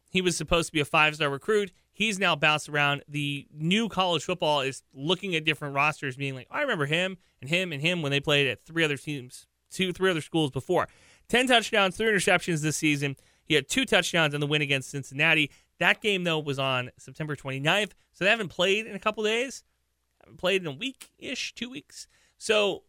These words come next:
you hope that there's a little bit of rust there, um, but Slovis is a baller,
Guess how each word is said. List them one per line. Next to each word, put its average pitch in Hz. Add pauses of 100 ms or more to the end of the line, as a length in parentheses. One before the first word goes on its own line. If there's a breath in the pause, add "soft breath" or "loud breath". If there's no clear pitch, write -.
(140)
you 170
hope 247
that 196
there's 185
a 160
little 165
bit 147
of 131
rust 165
there, 151
um, 131
but 127
Slovis 208
is 143
a 131
baller, 123